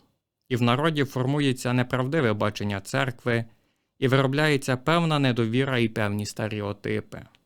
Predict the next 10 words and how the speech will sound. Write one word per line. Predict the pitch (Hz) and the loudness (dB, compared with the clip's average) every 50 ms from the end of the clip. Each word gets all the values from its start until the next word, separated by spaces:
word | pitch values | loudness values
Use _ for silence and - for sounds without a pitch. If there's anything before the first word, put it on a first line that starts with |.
| _ _ _ _ _ _ _ _ _ _ _ _ _ _ | _ _ _ _ _ _ _ _ _ _ _ _ _ _
Найбільш | 123 123 113 110 110 117 117 117 - | -2 2 2 2 4 2 2 2 0
поширеним, | - - 120 107 - - 156 160 151 147 135 135 131 | -2 -4 -4 -4 -2 -2 -2 0 0 0 0 2 2
мабуть, | 131 131 127 123 123 120 120 - - | 2 2 2 0 0 -2 -4 -2 0
є | 120 113 | -2 -2
те, | 117 - 151 160 | -2 -2 -2 -2
що | 156 - - 123 | -2 -4 -6 -8
церква | 113 - - 151 147 135 - 127 | -4 -2 -2 -2 -2 -2 -4 -6
представляється | 113 - - 123 - - - - 123 123 127 135 135 123 - - - | -6 -2 -4 -4 -4 -4 -6 -4 -2 -2 -2 0 -2 -2 -4 -4 -4
як | 120 127 131 - | -4 -4 -4 -4
структура, | - - - 123 107 - _ - 175 160 147 135 131 127 | -8 -6 -6 -6 -8 -6 _ -2 -2 0 0 0 0 -2